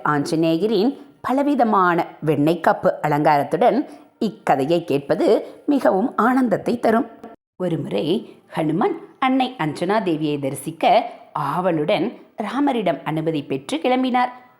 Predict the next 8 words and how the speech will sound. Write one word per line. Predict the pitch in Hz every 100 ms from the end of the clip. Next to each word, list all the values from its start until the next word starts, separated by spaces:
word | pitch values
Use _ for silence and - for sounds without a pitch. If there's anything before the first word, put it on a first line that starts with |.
| -
அதே | 170 156 160
தருணத்தில் | 160 151 160 165 427 - - -
காசி | - 175 196 -
மகாராஜன் | 214 143 165 170 147 151 339 220 330 - -
ராமரின் | 208 220 285 285 233
தரிசனத்திற்காக | 160 147 - 175 165 160 165 165 156 143
கிளம்பினான். | 254 285 269 254 247 247 - - -
வழியில் | 156 151 143 180 170 247